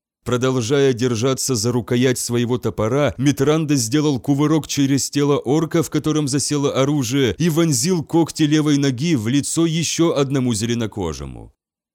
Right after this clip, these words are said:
Тварь взвыла от боли и ярости и вскинула левую руку, пытаясь сбросить Митранду.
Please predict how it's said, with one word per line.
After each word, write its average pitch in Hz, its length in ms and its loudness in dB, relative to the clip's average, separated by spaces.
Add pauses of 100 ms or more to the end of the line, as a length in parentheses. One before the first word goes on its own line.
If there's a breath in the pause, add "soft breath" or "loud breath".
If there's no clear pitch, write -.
(120)
Тварь 135 380 2
взвыла 147 600 2
от 131 220 0
боли 160 280 4
и 151 160 2
ярости 156 600 0
и 143 180 0
вскинула 170 540 -2
левую 165 420 2
руку, 165 320 -2
пытаясь 147 440 0
сбросить 139 540 -2
Митранду. 82 800 -6